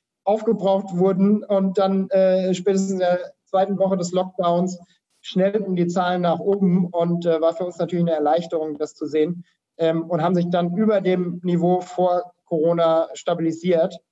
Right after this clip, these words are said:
also in, vor allem in den meisten unserer Märkten und in den größten unserer Märkten, wie beispielsweise auch Deutschland.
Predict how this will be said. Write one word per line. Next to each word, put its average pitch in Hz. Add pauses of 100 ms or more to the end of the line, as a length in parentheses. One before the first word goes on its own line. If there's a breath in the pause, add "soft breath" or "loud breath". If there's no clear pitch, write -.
(120)
also 147
in, 156
vor 165
allem 180
in 175
den 156
meisten 165
unserer 151
Märkten 151
und 151
in 147
den 147
größten 156
unserer 143
Märkten, 143
wie 139
beispielsweise 131
auch 127
Deutschland. 110